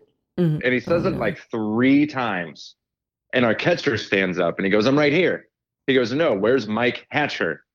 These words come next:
Speaker 1: <laughs>
Speaker 2: And so that's always stuck with me since I was in fourth grade.
Speaker 1: Oh, I bet. That's actually kinda, that's cute. It's very cute.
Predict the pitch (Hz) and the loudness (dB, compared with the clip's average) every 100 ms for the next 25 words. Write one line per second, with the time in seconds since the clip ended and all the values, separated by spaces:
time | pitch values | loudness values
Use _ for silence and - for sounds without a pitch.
0 | - 180 - 175 - 196 - 151 - 185 | -6 -4 -4 -4 -6 -6 -8 -14 -2 -2
1 | - 208 - 208 208 - - - 214 226 | 2 0 0 -2 -2 -2 -4 -4 -6 -6
2 | _ _ _ _ _ _ _ - - - | _ _ _ _ _ _ _ -20 -20 -20
3 | - - - - - 117 117 139 151 107 | -20 -20 -20 -14 -2 0 2 2 2 2
4 | 120 117 107 101 - 90 - 87 90 90 | 2 4 2 2 -2 -2 -4 -6 -4 -4
5 | 92 90 90 90 90 92 - _ 104 98 | -2 0 2 2 0 -4 -18 _ -2 -2
6 | - 101 95 - 95 90 90 90 _ _ | 0 2 2 0 0 0 0 -4 _ _
7 | _ _ - 262 165 147 165 170 151 - | _ _ -8 -4 -2 -2 0 2 0 -2
8 | - _ _ _ - 175 - 165 160 - | -10 _ _ _ -12 -10 -6 -6 -6 -6
9 | - 139 - - - - - - - - | -4 -6 -4 -4 -4 -4 -8 -8 -8 -14
10 | _ 135 - - - - - - - - | _ -18 -16 -12 -6 -6 -8 -14 -20 -20